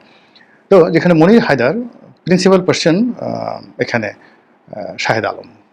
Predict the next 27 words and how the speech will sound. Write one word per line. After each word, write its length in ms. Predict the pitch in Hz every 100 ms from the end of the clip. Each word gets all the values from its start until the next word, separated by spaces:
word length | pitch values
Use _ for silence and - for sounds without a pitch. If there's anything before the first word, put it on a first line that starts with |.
| -
আর 340 | 151 147 151
তাকে 260 | - 135 123
সাহায্যকারী 500 | - 135 160 165 139
হিসেবে 500 | 123 - 110 117 220 262 -
কনটেন্ট 320 | 131 127 117
ক্রিয়েট 200 | 120 110
করেছে 240 | 113 117
মনির 240 | 147 104 107
হায়দার। 260 | - 101 - - - - -
আর 120 | 147 135 -
সংবাদপত্রে 540 | - 175 202 208 196
যদি 200 | 175 139
শাহেদ 260 | - 131 143
আলমের 300 | 131 120 117
সফলতা 420 | - 135 120 107
ধরেন, 340 | 104 101 113 240 - _ _ _ _
তো 100 | 139
সেক্ষেত্রে 560 | 151 208 196 190 185 165
মনির 260 | 151 170 143
হায়দারের 280 | 135 135
চেয়ে 160 | 123 123
তার 100 | 123
সফলতা 640 | - - 123 113 113 147 220 _ _ - - - _
অনেক 240 | 160 185 147
নান্দনিক, 380 | 113 98 92 - -
অনেক 280 | 170 170 113
বিস্তৃত। 440 | 117 - - 95